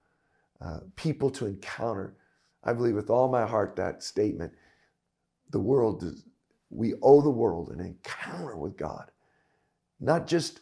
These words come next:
words, but experience where he impacts them. Jesus said in John fourteen twelve, we say it all the time,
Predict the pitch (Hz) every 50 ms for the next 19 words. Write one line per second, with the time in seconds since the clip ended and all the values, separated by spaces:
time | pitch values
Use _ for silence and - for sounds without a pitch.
0 | _ _ _ 113 123 139 170 185 196 190 190 175 139 98 - - - - - _
1 | - - _ _ _ _ _ _ _ _ _ _ _ _ _ _ _ - - 95
2 | - - - - - _ _ _ _ _ - 131 - - - - - - _ -
3 | - 196 202 196 175 139 123 - - - - - - - - _ _ - 117 123
4 | 120 120 - 165 170 170 160 - - - - - - - - - - - 127 113
5 | 107 92 - - - _ _ _ _ _ _ _ _ _ _ _ _ _ _ _
6 | _ _ _ _ _ _ - - 165 175 160 156 151 151 - - 180 180 165 143
7 | 139 123 147 139 156 160 139 - 165 170 - - 175 160 - 156 170 170 139 139
8 | 139 160 165 160 160 160 160 147 131